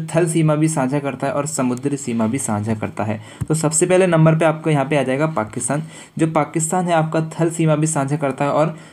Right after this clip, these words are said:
जल सीमा भी साझा करता है, यानी कि समुद्री सीमा भी साझा करता है। उत्तर पश्चिम में ये आपका जो है समुद्री सीमा साझा करता है जो अरब सागर में है, ठीक है। बांग्लादेश जो है आपका पूर्वी सीमा साझा करता है जो बंगाल की खाड़ी में है, ठीक है। म-,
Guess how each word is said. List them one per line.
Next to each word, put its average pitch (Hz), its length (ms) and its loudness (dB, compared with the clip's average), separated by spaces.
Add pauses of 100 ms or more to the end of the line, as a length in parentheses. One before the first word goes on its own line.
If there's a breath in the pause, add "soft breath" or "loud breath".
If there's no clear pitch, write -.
(140)
जल 151 220 4
सीमा 131 280 0
भी 135 100 0
साझा 113 300 0
करता 110 260 -2
है, 113 40 2
यानी 131 120 0
कि 160 120 0
समुद्री 123 440 -2
सीमा 113 280 0
भी 139 120 0
साझा 117 380 -2
करता 107 360 -2
है। 123 200 0 (380 loud breath)
उत्तर 190 380 2
पश्चिम 165 460 0
में 160 320 2
ये 139 80 0
आपका 135 320 2
जो 131 140 0
है 127 240 -2 (260 loud breath)
समुद्री 127 400 0
सीमा 151 260 0
साझा 135 320 2
करता 139 260 0
है 143 60 0
जो 151 100 2
अरब 117 240 0
सागर 101 400 -4
में 101 120 -2
है, 107 120 0
ठीक 123 260 -2
है। - 80 -2 (300 loud breath)
बांग्लादेश 165 540 4
जो 170 120 2
है 170 60 6
आपका 170 220 2
पूर्वी 151 400 4
सीमा 160 280 4
साझा 143 300 2
करता 143 260 0
है 147 60 2
जो 151 140 4
बंगाल 123 340 2
की 123 140 -4
खाड़ी 104 320 -2
में 110 100 -2
है, 113 100 -2
ठीक 143 160 -2
है। 160 80 2
म-, 123 220 -4